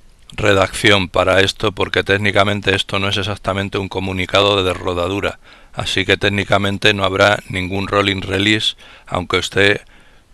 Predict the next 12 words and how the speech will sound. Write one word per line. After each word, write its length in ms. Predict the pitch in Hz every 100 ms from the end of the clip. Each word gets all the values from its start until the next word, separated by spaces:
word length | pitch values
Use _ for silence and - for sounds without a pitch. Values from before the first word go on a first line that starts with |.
| - - -
puede, 320 | - 104 95
podrá 360 | 92 92 92 98
fácilmente 720 | 107 95 - 95 101 101 104
ser 220 | - 92
capaz 300 | - 95 98
de 80 | 101
utilizar 480 | 95 92 92 - 98
la 120 | 98
versión 380 | 95 95 104 98
de 120 | 98
desarrollo 520 | 92 - 90 95 98
actual 480 | 98 - 101 101 107